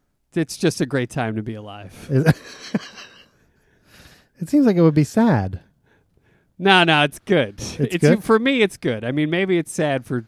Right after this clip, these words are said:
Speaker 1: for some rummies.
Speaker 2: <laughs>
Speaker 1: But for me, it's like, I need to be kept in check. I'm happy to be in a bar at two A M.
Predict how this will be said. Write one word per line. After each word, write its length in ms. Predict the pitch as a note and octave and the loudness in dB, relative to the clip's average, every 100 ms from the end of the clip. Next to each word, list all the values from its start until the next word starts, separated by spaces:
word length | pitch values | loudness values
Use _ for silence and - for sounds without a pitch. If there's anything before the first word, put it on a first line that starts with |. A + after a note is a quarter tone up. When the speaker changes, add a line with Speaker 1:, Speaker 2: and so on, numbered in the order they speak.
| _ | _
Speaker 1:
for 140 | - C3 | -8 -6
some 260 | D3+ B2 | -4 -4
rummies. 600 | B2+ B2+ A2 F#2 - D3+ D3 | -2 -4 -6 -10 -6 0 0
Speaker 2:
<laughs> 60 | - - - - - - - C#3 - D3 - - - C3 - - _ _ | -2 -20 -16 -12 -10 -10 -12 -14 -14 -18 -16 -18 -16 -18 -18 -20 _ _
Speaker 1:
But 180 | E3+ D3+ | -4 -2
for 140 | - F3 | -2 0
me, 160 | F#3+ | 2
it's 160 | F3+ - | 0 0
like, 180 | D#3+ E3 | 0 0
I 140 | D#3+ | -2
need 320 | E3 F#3 G3 | -2 -4 -4
to 80 | F3 | -4
be 160 | D#3 C3+ | -4 -4
kept 300 | C#3 A#2 C#3 | -6 -6 -8
in 120 | A2+ | -10
check. 380 | - A2 - - | -8 -10 -10 -8
I'm 180 | C3 C3 | -4 -4
happy 340 | D#3+ D#3 D#3 | -4 -2 -2
to 80 | B2+ | -2
be 180 | C#3 C#3 | -4 -4
in 60 | |
a 80 | B2 | -4
bar 280 | A2+ A2 G#2+ | -6 -8 -8
at 100 | G#2+ | -10
two 180 | - A2 | -8 -6
A 160 | G#2+ | -8
M. 280 | G#2 G#2 G2+ | -10 -12 -14